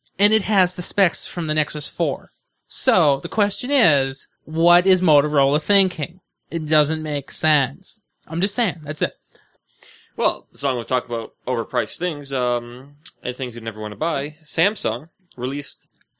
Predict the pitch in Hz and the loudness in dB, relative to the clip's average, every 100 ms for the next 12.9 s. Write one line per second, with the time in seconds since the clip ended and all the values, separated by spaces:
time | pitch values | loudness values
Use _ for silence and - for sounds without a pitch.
0 | _ 127 131 - 180 - - _ _ 277 | _ -10 -8 -2 -2 -4 -12 _ _ -2
1 | 349 135 - _ 220 240 175 185 - 190 | 2 2 -2 _ 2 2 -2 -14 -6 -6
2 | 160 - - _ - - 135 104 147 160 | -6 -14 -20 _ -8 -4 -4 -2 0 2
3 | 170 - 143 110 143 131 - - 185 151 | 0 -6 -12 -10 -8 -6 -6 -4 -2 -2
4 | 185 254 131 - 151 202 277 - _ _ | 0 0 -2 -4 -2 -2 -4 -12 _ _
5 | - 151 165 139 117 139 135 - - _ | -6 -2 -2 -2 -2 -2 -2 -6 -12 _
6 | 113 117 113 110 120 95 85 _ - 180 | -8 -6 -6 -6 -6 -8 -14 _ -4 4
7 | 185 160 147 135 123 123 - 131 139 135 | 6 6 4 0 -2 -4 -8 2 2 2
8 | 101 80 - - - _ - 131 135 262 | 0 -8 -10 -14 -16 _ -12 -2 2 2
9 | 330 165 127 135 - _ - 139 123 143 | 2 2 0 -4 -14 _ -8 -6 -4 -4
10 | - 131 170 - - _ _ _ _ - | -2 -2 -2 -4 -14 _ _ _ _ -20
11 | - 143 120 110 - - 156 147 139 123 | -2 0 2 -2 -6 -2 2 2 2 0
12 | 139 139 117 104 - 131 131 117 | 0 2 -2 -4 -10 -8 -8 -10